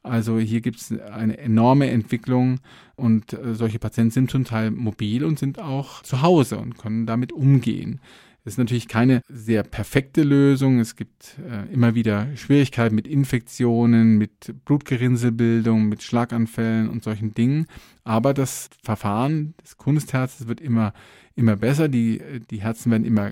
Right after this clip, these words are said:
kleiner, die Batterieleistung immer länger, die Patienten werden dadurch immer selbstständiger. Also hier ist eine enorme Entwicklung auch wahrscheinlich. Und, äh, was auch vielversprechend ist aus meiner Sicht, ist die Züchtung von künstlichen Gewebe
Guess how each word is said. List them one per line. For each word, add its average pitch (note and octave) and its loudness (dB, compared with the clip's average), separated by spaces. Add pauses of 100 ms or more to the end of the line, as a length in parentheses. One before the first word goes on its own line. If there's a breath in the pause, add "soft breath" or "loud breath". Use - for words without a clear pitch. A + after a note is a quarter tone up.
(120)
kleiner, C#3 0
die A2+ -2 (380 soft breath)
Batterieleistung A2 -2
immer A2 2
länger, C#3 2
die C3 -6
Patienten A2+ -2
werden G#2+ 0
dadurch G#2 -4
immer B2 0
selbstständiger. A#2 4 (380 loud breath)
Also A2+ -4
hier A2 -2
ist A2 -6
eine A2 0
enorme A2 4
Entwicklung A#2 0
auch A#2 -4 (120)
wahrscheinlich. A#2 2
Und, A2 -4
äh, C3+ -10 (520)
was - -8
auch - -8 (120)
vielversprechend C#3+ -4
ist C#3 -8
aus A#2+ -8
meiner B2+ 0
Sicht, C3+ -4
ist - -14
die A2+ -10
Züchtung C#3 2
von G#2+ 0 (120)
künstlichen C#3 0
Gewebe A#2 2